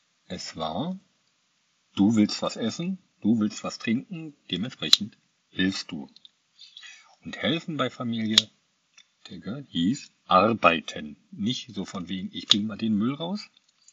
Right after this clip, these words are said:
Das war eher, ja, du bringst mir mal bitte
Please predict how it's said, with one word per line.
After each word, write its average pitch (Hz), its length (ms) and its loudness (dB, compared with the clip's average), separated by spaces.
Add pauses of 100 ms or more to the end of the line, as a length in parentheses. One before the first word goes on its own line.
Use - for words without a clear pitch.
(920)
Das 113 280 -12
war 113 460 -4
eher, 110 480 -2 (280)
ja, 80 440 -4 (1900)
du 101 80 -16
bringst 123 320 -4
mir 127 60 -8
mal 117 160 -8
bitte 113 400 -10